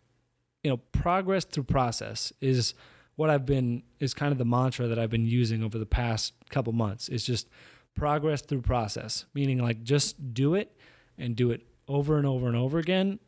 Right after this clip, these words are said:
And through, if you just keep doing that, you'll make progress.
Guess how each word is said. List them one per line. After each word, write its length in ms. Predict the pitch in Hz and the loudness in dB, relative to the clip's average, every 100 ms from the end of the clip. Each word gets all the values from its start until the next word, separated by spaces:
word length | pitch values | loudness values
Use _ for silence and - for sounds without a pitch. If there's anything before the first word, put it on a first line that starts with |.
| _ | _
And 180 | 135 131 | 0 0
through, 260 | - 156 170 | 0 -6 -2
if 160 | 139 - | -2 -2
you 100 | 117 - | -4 0
just 240 | 160 - | 2 2
keep 180 | - 185 | -4 -4
doing 260 | 160 202 151 | 0 0 0
that, 340 | 127 135 165 _ _ _ _ - | 0 -2 -4 _ _ _ _ -6
you'll 100 | 135 | -2
make 260 | 131 135 - | 0 0 2
progress. 600 | 143 110 - - - | 2 2 -6 -12 -12